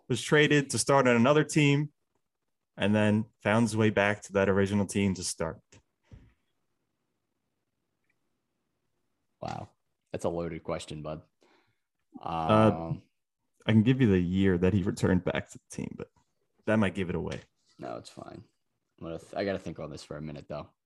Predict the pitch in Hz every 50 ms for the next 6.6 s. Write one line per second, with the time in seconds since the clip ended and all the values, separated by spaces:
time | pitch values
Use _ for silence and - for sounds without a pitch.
0 | _ _ _ _ _ _ _ _ _ _ _ _ _ _ _ _ _ _ _ _
1 | _ - - - 87 82 78 - - 76 78 76 - _ _ _ _ _ _ _
2 | _ _ _ _ _ _ _ _ _ _ _ - - _ _ - - 58 50 50
3 | - - _ _ _ _ _ _ _ _ _ _ _ - 110 107 104 107 104 98
4 | 92 92 92 92 90 - - - - _ _ _ - 147 160 185 - 175 127 -
5 | - 131 - - - _ _ _ _ - _ - _ _ _ _ _ _ _ _
6 | _ _ _ _ _ _ _ _ _ _ _ _